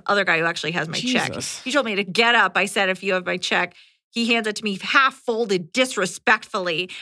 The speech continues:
Speaker 1: and I walk out the door. The one who handed me the check asks, "Did you really have to act like such a douchebag?" And the big boss says,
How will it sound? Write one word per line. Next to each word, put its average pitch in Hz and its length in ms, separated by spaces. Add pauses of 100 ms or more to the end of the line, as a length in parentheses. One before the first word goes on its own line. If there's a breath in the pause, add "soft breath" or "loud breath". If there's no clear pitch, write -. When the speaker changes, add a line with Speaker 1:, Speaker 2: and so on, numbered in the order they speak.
Speaker 1:
and 226 100
I 214 80
walk 185 220
out 165 120
the 175 80
door. 160 520 (200 loud breath)
The 220 80
one 277 80
who 269 80
handed 254 220
me 220 80
the 196 80
check 196 260
asks, 180 420
"Did 202 180
you 214 80
really 226 100
have 214 120
to 208 60
act 202 200
like 185 100
such 202 320
a 170 60
douchebag?" 185 640
And 160 100
the 180 60
big 170 220
boss 160 260
says, 151 320